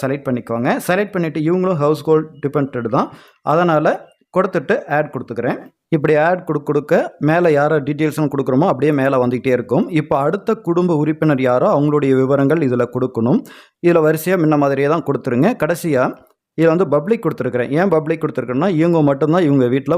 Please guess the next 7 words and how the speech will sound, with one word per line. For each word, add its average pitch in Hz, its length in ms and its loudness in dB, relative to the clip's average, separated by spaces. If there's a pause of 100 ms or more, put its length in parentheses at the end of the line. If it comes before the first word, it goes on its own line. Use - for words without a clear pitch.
வருமானம், 127 460 0
அதனால 131 320 0
பப்ளிக் 147 400 -4
செலக்ட் 127 260 -2
பண்ணிட்டேன். 117 340 0 (1300)
செலக்ட் 202 280 0
பண்ணிட்டு 170 280 0